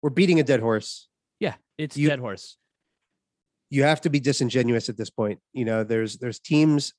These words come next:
Speaker 1: that have been, they have, they've deserved to get in the playoff. I would say Oklahoma earned their right into multiple college football playoffs. It doesn't change the fact that they got,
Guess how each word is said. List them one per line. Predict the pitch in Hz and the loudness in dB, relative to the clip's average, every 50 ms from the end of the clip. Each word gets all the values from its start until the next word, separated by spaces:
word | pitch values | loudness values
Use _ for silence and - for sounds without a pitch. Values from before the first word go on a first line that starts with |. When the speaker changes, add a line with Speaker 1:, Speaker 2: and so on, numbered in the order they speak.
| _ _ | _ _
Speaker 1:
that | 135 131 127 113 | -2 -2 0 0
have | 131 127 110 - | -2 -4 -2 -2
been, | 127 123 123 117 117 - _ _ _ _ _ _ _ _ _ _ _ _ | -2 -2 -2 -2 -6 -10 _ _ _ _ _ _ _ _ _ _ _ _
they | 127 147 151 | -2 0 2
have, | 156 143 135 - _ _ | 2 2 0 -6 _ _
they've | - 156 156 143 127 | -6 -4 -4 -4 -2
deserved | 120 156 143 123 110 117 151 165 180 180 160 - | -2 -2 -2 -2 -2 0 0 2 2 0 -2 -6
to | 147 | -10
get | 127 127 139 160 | -8 -6 -6 -4
in | 180 156 | -4 -4
the | 131 117 | -6 -6
playoff. | - 113 107 98 98 - - | -6 -10 -10 -10 -12 -12 -6
I | 131 147 | -2 0
would | 165 170 160 | 0 0 0
say | - 175 160 151 | 0 -2 0 0
Oklahoma | 151 151 - 165 131 143 156 151 139 135 | 0 -2 -2 -2 -2 -2 0 0 -2 -2
earned | 120 135 139 139 139 | -2 -6 -6 -4 -4
their | 131 127 | -4 -2
right | 127 131 147 139 | -2 -4 -4 -6
into | 123 120 - - 110 | -8 -14 -18 -16 -8
multiple | 113 117 135 139 - - 120 - | -4 -2 -2 -2 -4 -8 -12 -6
college | - 120 120 123 117 - | -4 -2 -2 -2 -2 -4
football | - 131 - 120 113 - - | -8 -8 -8 -8 -10 -4 -2
playoffs. | 139 170 147 117 120 - - | -2 0 0 0 -2 -4 -8
It | 135 123 | -14 -6
doesn't | - 143 139 143 127 | -4 -4 -2 -2 -4
change | - 139 139 147 - | -4 -2 -4 -4 -4
the | - - | -6 -6
fact | 127 123 120 - | -4 -6 -4 -6
that | 123 - | -8 -8
they | 120 120 | -8 -8
got, | - 123 117 123 117 | -4 -2 -2 -2 -2